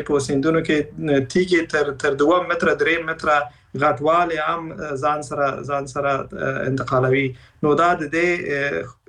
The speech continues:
ښکارندویي کوي چې د سیلاب اوبه ډېره په قدرت او په، او، او په شدت کې ده او موږ او تاسو باید ورسره پام وکړو.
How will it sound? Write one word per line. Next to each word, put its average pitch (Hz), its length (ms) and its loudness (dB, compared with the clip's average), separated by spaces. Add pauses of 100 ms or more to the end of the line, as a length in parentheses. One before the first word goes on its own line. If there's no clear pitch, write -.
ښکارندویي 147 640 2
کوي 160 300 2
چې 143 440 2 (380)
د 147 100 4
سیلاب 165 540 2
اوبه 170 260 -2
ډېره 185 540 0 (140)
په 160 60 -12
قدرت 156 540 -4
او 143 240 -4
په، 131 140 -14
او، 135 540 -14
او 139 160 -8
په 131 120 -14
شدت 151 480 -2
کې 156 160 -6
ده 139 180 0 (420)
او 151 120 0
موږ 156 240 -2
او 151 80 2
تاسو 156 260 0
باید 147 200 2
ورسره 143 320 0
پام 135 280 -2
وکړو. 127 240 -10